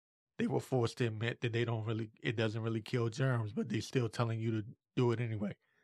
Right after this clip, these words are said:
Um, the vaccines, you know about that. You know, you know that they say it doesn't even cure the damn virus. So science can be manipulated. That's the reason why they're pushing Scientology, because they can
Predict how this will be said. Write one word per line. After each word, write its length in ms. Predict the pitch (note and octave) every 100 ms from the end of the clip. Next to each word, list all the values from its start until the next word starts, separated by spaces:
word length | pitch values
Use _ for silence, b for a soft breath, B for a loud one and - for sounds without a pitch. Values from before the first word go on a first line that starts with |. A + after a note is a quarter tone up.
| _ _ _ _
Um, 320 | - A2 G#2 A2+ - _ _ _ _ _ _ _
the 60 | C3
vaccines, 800 | A#2 A#2+ A2+ - C3+ A2 A#2+ - _ _ _
you 140 | A#2+
know 200 | A2+ A2+
about 300 | A2+ A#2 A2
that. 240 | C3+ A#2+ G2+
You 140 | G#2+ A2+
know, 240 | G#2 G#2+ -
you 120 | A2+
know 160 | A2+ A#2
that 100 | A2
they 120 | A2+
say 180 | G#2 A2+
it 120 | A2+
doesn't 300 | A2+ A2 A#2
even 300 | A2+ A2+ A2 - _ _
cure 400 | - D#3 D#3 A2 - _
the 60 | -
damn 300 | A2+ G#2+ G2+
virus. 500 | A2 B2 G2 F2 _ _ _ _ _ _ _ _ _ _ _ _ _ _ _ _ _ _ _ _
So 160 | -
science 420 | C#3 - D#3 F3 D#3+
can 140 | C#3+
be 100 | C3
manipulated. 760 | A#2 A2+ B2+ C#3+ A2+ G2+ G2 - _ C#3
That's 280 | B2+ C3
the 100 | -
reason 340 | C#3 C3 A#2+ A#2+
why 160 | A2+ A2
they're 120 | A2
pushing 360 | - A2+ -
Scientology, 840 | G2+ - G#2 G2+ - C3 C#3+ A#2+ A#2
because 500 | A2+ G#2+ A2+ A2 A#2+ -
they 120 | A#2+
can 360 | - A2+ G2+